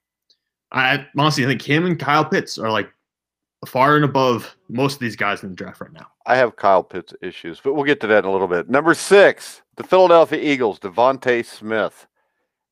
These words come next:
Speaker 2: Alabama. So you could reunite him <laughs> with Jalen Hurts. Um, last year, they picked Jalen Reagor over Justin Jefferson. That didn't work out too good. You don't know what's going on with Carson Wentz here.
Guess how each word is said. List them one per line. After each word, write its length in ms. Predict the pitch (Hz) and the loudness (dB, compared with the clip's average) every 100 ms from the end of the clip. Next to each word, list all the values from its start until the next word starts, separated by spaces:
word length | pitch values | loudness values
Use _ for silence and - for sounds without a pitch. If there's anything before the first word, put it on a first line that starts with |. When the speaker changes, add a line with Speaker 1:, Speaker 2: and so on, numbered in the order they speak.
| _ | _
Speaker 2:
Alabama. 720 | 90 113 131 104 92 92 85 _ _ _ _ _ _ | 0 2 4 2 0 -4 -8 _ _ _ _ _ _
So 120 | _ | _
you 220 | 127 127 113 | -10 -8 -10
could 120 | 117 | -8
reunite 460 | 120 117 110 110 | -4 -4 -2 -4
him 140 | 110 110 | -4 -6
<laughs> 120 | 127 | -4
with 360 | 143 - - - | -4 -4 -20 -6
Jalen 400 | - 120 113 110 | 0 2 2 -4
Hurts. 520 | 113 135 117 - - _ _ _ _ - | 0 0 0 -4 -16 _ _ _ _ 0
Um, 720 | 113 113 113 113 113 113 110 - _ _ _ _ _ | 4 6 6 4 0 -8 -10 -14 _ _ _ _ _
last 400 | 113 139 156 - | 0 0 0 -2
year, 100 | 147 | -4
they 80 | 135 | -2
picked 240 | 135 127 | -4 -4
Jalen 360 | 127 127 120 104 | 0 0 0 -4
Reagor 440 | 113 113 131 123 | -8 -6 -6 -6
over 180 | 107 101 | -6 -8
Justin 440 | 90 107 104 98 | -6 -6 -6 -14
Jefferson. 580 | 90 98 120 110 139 135 - - | -10 -10 -10 -14 -14 -14 -18 0
That 200 | 110 110 | 0 0
didn't 220 | 123 113 | -6 -6
work 200 | 104 98 | -8 -2
out 180 | 101 92 | -2 -2
too 140 | 104 | -10
good. 360 | 87 98 98 85 _ - _ | -6 -2 -2 -4 _ -20 _
You 100 | 113 | -10
don't 260 | 113 131 139 | 0 2 4
know 120 | 131 | 2
what's 200 | 120 101 | 0 -2
going 220 | 110 113 | -2 0
on 120 | 110 101 | 0 -2
with 80 | |
Carson 440 | - 110 104 101 95 | -2 -2 -2 -8 -6
Wentz 280 | 104 123 - | -6 -6 -2
here. 280 | 95 92 | 0 0